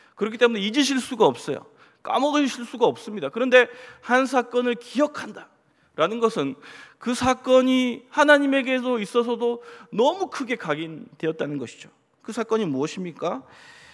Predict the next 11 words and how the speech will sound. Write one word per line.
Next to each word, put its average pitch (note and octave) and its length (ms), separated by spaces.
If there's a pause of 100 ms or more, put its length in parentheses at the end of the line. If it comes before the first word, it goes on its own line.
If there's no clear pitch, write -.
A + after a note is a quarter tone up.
(380)
씨 - 300
뿌리지 B3 400
못하는 F#3 440
땅, G#2+ 340 (680)
그 F3+ 180
광야에서 D3+ 840 (420)
나를 - 220
따랐다는 D3 520
것이죠. - 320 (1500)
그 G3+ 120
길이 G#3 380